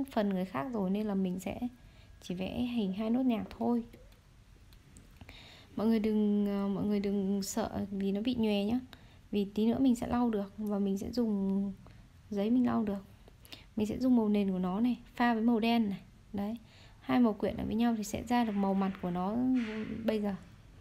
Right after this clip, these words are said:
Bây giờ nó sẽ ra được một cái màu mặt của nó này. Mình sẽ tô hết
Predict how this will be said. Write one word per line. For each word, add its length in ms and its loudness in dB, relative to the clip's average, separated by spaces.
Bây 120 6
giờ 60 8
nó 80 2
sẽ 260 0
ra 160 4
được 140 0
một 100 0
cái 120 -2
màu 160 4
mặt 220 0
của 80 -2
nó 240 0
này. 140 0
Mình 120 0
sẽ 120 -6
tô 300 4
hết 260 2